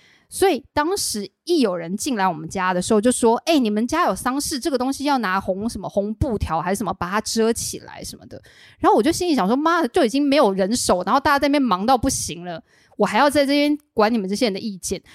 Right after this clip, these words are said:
我跟你讲，我从头到尾我就是没遮，因为我就觉得公妈就不在，那，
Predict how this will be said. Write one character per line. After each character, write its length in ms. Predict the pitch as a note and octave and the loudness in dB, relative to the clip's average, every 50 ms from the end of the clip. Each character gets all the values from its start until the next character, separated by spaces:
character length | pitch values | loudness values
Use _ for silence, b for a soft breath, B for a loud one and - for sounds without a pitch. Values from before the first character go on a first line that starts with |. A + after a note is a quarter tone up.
| B B3 | B -4
我 80 | G#3+ | 0
跟 80 | B3 E4+ | 0 2
你 40 | F4 | 2
讲， 100 | A#3 F#3 | 2 0
我 80 | F#3 | -2
从 240 | E3+ - - G3+ G3+ | -4 -4 -2 0 2
头 100 | A3 A3 | 2 2
到 140 | A3+ D4 A3 | 4 2 2
尾 60 | C#3+ | 2
我 120 | C3 D3+ E3 | -2 -6 -8
就 160 | - A3+ G#3 | -4 -4 -2
是 80 | F3+ | -2
没 200 | G3+ F#3 D3+ D#3+ | -2 -6 -6 -8
遮， 220 | E3 - - D3+ D#3 E3+ F#3+ - _ _ _ _ _ _ _ _ _ | -10 -12 -12 -12 -12 -14 -18 -20 _ _ _ _ _ _ _ _ _
因 80 | - F#4 | 2 2
为 80 | B4 B4 | 2 4
我 60 | B3+ | 2
就 120 | A3+ E4 G4+ | 2 0 2
觉 160 | - C4+ A#3+ | 4 2 4
得 120 | A3+ C4 B3+ - _ _ _ - | 4 2 0 -2 _ _ _ 0
公 180 | A#3 G#3+ A#3+ | 0 2 2
妈 180 | D4+ F#4+ E4+ C4 | 0 0 2 2
就 80 | D4 | 2
不 240 | C4+ - G3 G3 G#3 | 0 0 -2 -2 -2
在， 280 | A3 - - D#4 B3 A3+ | -2 0 0 0 2 2
那， 120 | B3+ D#4+ | 2 0